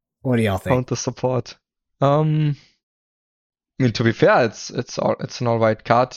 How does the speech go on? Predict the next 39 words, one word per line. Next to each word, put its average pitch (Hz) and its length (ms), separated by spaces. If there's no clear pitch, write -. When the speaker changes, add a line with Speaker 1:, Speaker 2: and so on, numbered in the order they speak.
Speaker 2:
even 120 220
with, 107 180
even 139 180
without 117 480
all 123 140
the 113 100
craziest 113 640
synergies. 117 500
That 110 160
if 120 160
it's - 240
just - 340
suddenly 113 440
your 113 240
Floodborn 117 520
characters 113 640
also 113 640
are, 110 500
have 113 180
a 104 40
Tinkerbell 135 460
on 113 140
play - 200
effect, - 320
that's - 180
pretty 110 240
good. - 260
Speaker 1:
It's - 200
a, 156 380
it's 202 100
a 196 40
Speaker 2:
Um, 196 60
Speaker 1:
context 165 420
based 101 220
card, 107 240
right? 101 220
Like, 104 340
um, 98 280
Speaker 2:
Yeah. - 200